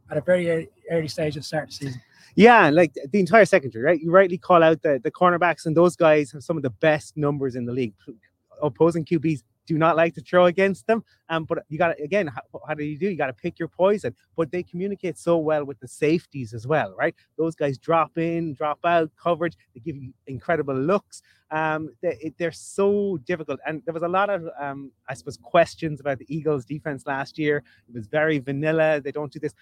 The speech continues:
Speaker 2: M-, you can't say that this year. Um, they, they've been really difficult to play against, and the fact that their secondary is so good is what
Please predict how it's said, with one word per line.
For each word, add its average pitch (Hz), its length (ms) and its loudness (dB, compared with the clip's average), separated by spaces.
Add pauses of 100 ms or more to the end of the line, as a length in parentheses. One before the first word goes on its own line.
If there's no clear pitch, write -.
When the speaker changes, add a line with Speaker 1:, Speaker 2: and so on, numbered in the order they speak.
(240)
Speaker 2:
M-, 139 300 -8
you 135 120 -14
can't 202 280 0
say 196 120 0
that 170 260 0
this 170 220 -4
year. 110 180 -8 (240)
Um, 127 260 -8
they, 160 440 -2
they've 156 160 -4
been 139 200 -8
really 165 320 -4
difficult 151 320 -6
to 143 60 -14
play 160 160 -2
against, 131 280 -10
and 143 160 -8 (220)
the - 80 -18
fact 190 440 -4
that 175 200 -6
their 147 160 -4
secondary 151 520 -10
is 147 180 -6
so 143 480 2
good 165 300 2 (300)
is 147 220 -14
what 165 220 0